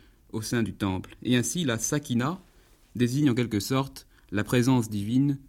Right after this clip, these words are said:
dans ce qu'on pourrait appeler le temple de l'âme. Et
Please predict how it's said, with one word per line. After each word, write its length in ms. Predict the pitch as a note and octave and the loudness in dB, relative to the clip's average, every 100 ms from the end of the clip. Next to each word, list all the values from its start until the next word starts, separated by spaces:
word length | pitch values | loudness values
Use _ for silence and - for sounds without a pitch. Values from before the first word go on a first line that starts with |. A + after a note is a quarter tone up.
| - | -8
dans 140 | - | -6
ce 80 | A#2 | -4
qu'on 120 | A#2 | -4
pourrait 200 | G#2+ G#2+ | -2 0
appeler 220 | G2+ A2+ B2+ | -2 0 0
le 120 | G#2 | 0
temple 360 | - C3 A2 | 2 0 2
de 80 | G#2 | -2
l'âme. 320 | A2+ A#2 F#2 G2+ - - _ _ _ _ _ _ _ _ - - | -2 -2 -2 -6 -14 -20 _ _ _ _ _ _ _ _ -18 -2
Et 300 | B2 B2 - | 2 2 0